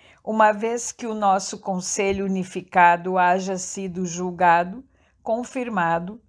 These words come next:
promulgado e associado a um censor universal, é muito provável que atinja mesmo os umbrais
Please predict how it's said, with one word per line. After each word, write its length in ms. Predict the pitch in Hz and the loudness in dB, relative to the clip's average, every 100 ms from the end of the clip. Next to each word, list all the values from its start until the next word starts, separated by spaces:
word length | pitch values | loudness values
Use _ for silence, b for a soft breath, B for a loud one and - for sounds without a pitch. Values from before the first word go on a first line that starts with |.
| _ _ _ _ | _ _ _ _
promulgado 1120 | 240 247 254 285 269 214 185 185 180 240 - _ _ | 4 6 6 0 -2 4 6 4 2 -12 -18 _ _
e 180 | 226 233 | -4 2
associado 1120 | 214 214 - 254 277 - 294 208 190 180 185 | 2 2 -4 -4 -4 -4 4 6 4 0 0
a 80 | 175 | 0
um 180 | 180 190 | 0 -4
censor 840 | - 233 240 247 - 196 185 180 - | -6 -4 -2 -2 -2 0 -2 -2 -6
universal, 960 | 202 190 185 185 175 - 180 160 175 - b b b b - | -4 -2 -2 -2 -2 -2 2 4 2 -2 b b b b -6
é 120 | 233 | -2
muito 380 | 233 247 254 269 | 0 0 -2 -6
provável 640 | - 269 254 220 190 196 | 2 2 6 6 6 2
que 220 | 202 - 202 | -10 -4 0
atinja 720 | 185 185 - 214 214 202 180 | 0 -2 -10 -8 -6 -4 -2
mesmo 720 | 185 196 214 214 220 220 - | -2 -2 -2 -2 -4 -6 -6
os 300 | - 226 202 | -8 -8 -6
umbrais 760 | 240 233 214 185 180 185 - | -6 0 4 6 4 0 -6